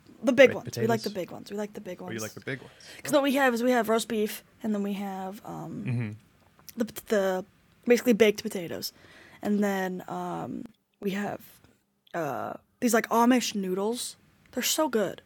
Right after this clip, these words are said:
Speaker 1: They're so good. Problem is, they're only, you can't f-, we can't find them at, like, our normal store. We had to go to, like, the, to, like, the drug mart or something <laughs> to find them.
Speaker 2: <laughs>
Speaker 1: 'Cause it's just, like, it's such,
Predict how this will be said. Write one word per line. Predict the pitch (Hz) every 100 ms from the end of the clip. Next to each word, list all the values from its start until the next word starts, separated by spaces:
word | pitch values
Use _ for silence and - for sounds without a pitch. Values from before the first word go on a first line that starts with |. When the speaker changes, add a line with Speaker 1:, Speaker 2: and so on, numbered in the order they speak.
| -
Speaker 1:
They're | 214
so | - 226
good. | 175 95 - _ _ - - -
Problem | - 330
is, | 262 220 - 240
they're | 262 254 -
only, | 202 214 247 277 262 269 _ _ _ _ _ _ -
you | -
can't | 247 320 339
f-, | - - -
we |
can't | 254 359 285
find | - 226 262
them | 269 262
at, | 220
like, | 233
our | 220
normal | 214 208 240
store. | 240 240
We |
had | 240
to | 269
go |
to, | 294
like, | 294 269
the, | 240
to, | - 269
like, | 233
the | 240
drug | 202 185 190 208
mart | 220 220 240 - -
or | 254
something | 233 262 247 - 285
<laughs> | 277 -
to | 311
find | - - - 294 339 - 311
them. | 330 - -
Speaker 2:
<laughs> | 147 180 170
Speaker 1:
'Cause | 415
it's | 370 370 -
just, | 370 320
like, | 349 302
it's | 339
such, | - 302 -